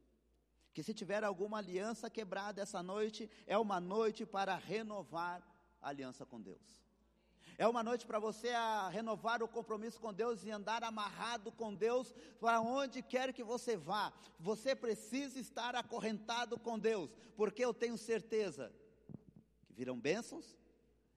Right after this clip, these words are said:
e virão problemas. Mas esses problemas virão quando você estiver com Deus,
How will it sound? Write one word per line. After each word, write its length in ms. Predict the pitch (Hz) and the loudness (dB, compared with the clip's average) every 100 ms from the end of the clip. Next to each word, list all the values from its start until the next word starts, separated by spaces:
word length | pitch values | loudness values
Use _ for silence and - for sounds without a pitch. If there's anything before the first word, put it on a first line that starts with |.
| _ | _
e 80 | 120 | -12
virão 220 | 107 123 | -6 -6
problemas. 560 | 123 123 101 98 85 - - _ _ _ _ _ _ _ _ _ _ | -6 -6 -6 -10 -12 -18 -20 _ _ _ _ _ _ _ _ _ _
Mas 220 | - 160 | -6 0
esses 240 | 208 220 - | -2 -2 -6
problemas 680 | 220 175 202 214 214 - | -4 -2 -2 -2 -6 -8
virão 400 | 160 180 170 190 | -4 0 0 -2
quando 220 | 185 175 | -6 -8
você 260 | 151 156 165 | -6 -6 -8
estiver 320 | 147 123 139 | -10 -6 -6
com 160 | 143 131 | -6 -8
Deus, 300 | 110 95 87 | -6 -8 -10